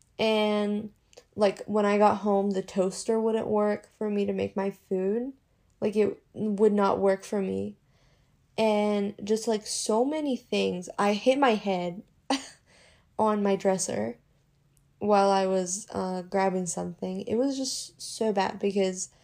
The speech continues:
I was being so hard on myself, and I was like, "Mm, you can't,"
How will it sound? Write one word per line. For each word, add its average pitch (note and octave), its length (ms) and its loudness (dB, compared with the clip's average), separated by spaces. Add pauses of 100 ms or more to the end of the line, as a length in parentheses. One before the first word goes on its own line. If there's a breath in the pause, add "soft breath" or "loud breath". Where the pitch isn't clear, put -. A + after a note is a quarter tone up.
(640 soft breath)
I G#3+ 80 4
was A3 120 4
being A3+ 280 0
so G#3+ 480 0
hard A3 260 -2
on G3 60 0
myself, F#3+ 400 -4
and F#3+ 100 -4
I F#3 60 -4
was F#3+ 140 -8
like, F#3 100 -6 (340)
"Mm, F#3+ 300 -2
you G#3 140 0
can't," G#3 400 -2